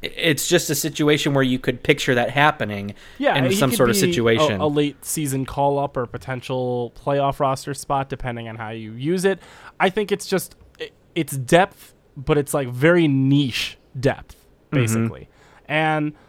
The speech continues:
Speaker 2: when you look at who you gave up for it, Maldonado, obviously, I,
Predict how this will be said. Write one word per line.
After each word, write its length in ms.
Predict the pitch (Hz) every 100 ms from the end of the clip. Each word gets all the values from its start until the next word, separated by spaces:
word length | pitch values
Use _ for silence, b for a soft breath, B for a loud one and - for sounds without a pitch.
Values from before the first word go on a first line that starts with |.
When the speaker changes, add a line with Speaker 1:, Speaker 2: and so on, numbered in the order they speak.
| b b b _
Speaker 2:
when 360 | 156 170 180 190
you 80 | 190
look 240 | 214 233
at 120 | 233 190
who 120 | 190
you 140 | 170
gave 260 | 147 131 117
up 160 | 110 -
for 280 | 120 113
it, 180 | 110 - _ _ _ _
Maldonado, 600 | 147 151 156 151 139 131 -
obviously, 500 | 139 143 139 151 143
I, 160 | 131